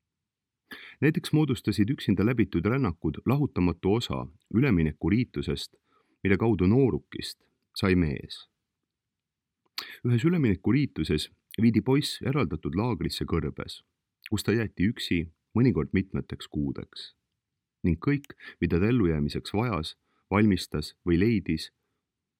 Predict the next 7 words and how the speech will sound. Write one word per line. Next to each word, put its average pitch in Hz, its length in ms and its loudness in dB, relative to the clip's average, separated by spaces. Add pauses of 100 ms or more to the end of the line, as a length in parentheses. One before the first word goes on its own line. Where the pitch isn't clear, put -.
(180)
seda 110 200 0
tegi 95 220 2
ta 73 140 -2
ise. - 240 -6 (1040)
Ta 104 100 4
pidas 101 280 0
jahti, 85 480 -2